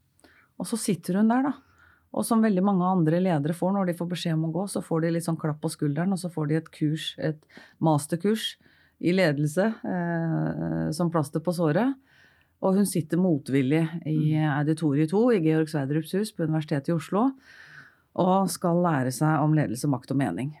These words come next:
Speaker 2: Mm.
Speaker 1: Og hun, eh, hun har falt fra makt, rett og slett. Eh, foreleseren lærer jo henne etter hvert at det går an å falle fra tre ting.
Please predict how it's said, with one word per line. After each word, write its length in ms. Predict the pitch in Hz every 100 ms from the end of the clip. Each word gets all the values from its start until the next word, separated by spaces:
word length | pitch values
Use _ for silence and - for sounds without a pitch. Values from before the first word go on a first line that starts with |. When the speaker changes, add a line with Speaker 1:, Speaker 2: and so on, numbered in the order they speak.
| -
Speaker 2:
Mm. 200 | 180 127 117 _ _ - - - _ _ -
Speaker 1:
Og 140 | 226
hun, 420 | 214 220 247 254
eh, 1800 | 254 254 247 247 247 247 247 247 247 254 254 254 269 254 262 - 262 247
hun 220 | 240 262 262
har 240 | 220 226 226 220
falt 340 | 190 220 254
fra 120 | 214
makt, 500 | 202 214 - - - 208 208
rett 200 | 220 214
og 40 | 220
slett. 340 | 254 320 - -
Eh, 540 | 240 220 220 - 220 - _ - 165 - _ - 160
foreleseren 540 | 202 165 151 156 190 190
lærer 320 | 175 151 143 151
jo 80 | 156
henne 220 | 160 170
etter 80 | 170
hvert 220 | 196 220
at 80 | 190
det 80 | 175
går 160 | 165
an 160 | 147 151
å 60 | 151
falle 240 | 151 135
fra 320 | - 151 151 151
tre 180 | 160 151 156
ting. 220 | 208